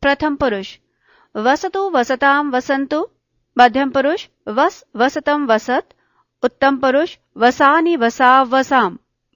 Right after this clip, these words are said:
लंग प्रथम पुरुष अवसत, अवसताम, अवसन। मध्यम पुरुष अवसः, अवसतम, अवसत्। उत्तम पुरुष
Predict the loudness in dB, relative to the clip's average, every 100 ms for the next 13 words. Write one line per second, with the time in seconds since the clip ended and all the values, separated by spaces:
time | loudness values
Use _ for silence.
0 | _ _ _ _ _ _ _ _ _ _
1 | -6 -2 -2 -6 _ _ _ _ _ _
2 | _ 0 0 0 -2 -2 -2 -6 -16 _
3 | _ _ _ _ _ _ _ _ 0 2
4 | 4 2 -2 -6 -6 0 2 2 2 4
5 | 4 2 0 2 2 0 -2 -2 _ _
6 | _ _ _ _ 2 2 2 -2 2 2
7 | 2 -2 _ _ 0 4 4 2 0 -2
8 | -8 0 4 4 0 0 0 -2 _ -2
9 | 0 0 -4 -4 _ _ _ _ _ _
10 | -4 0 0 2 2 0 -2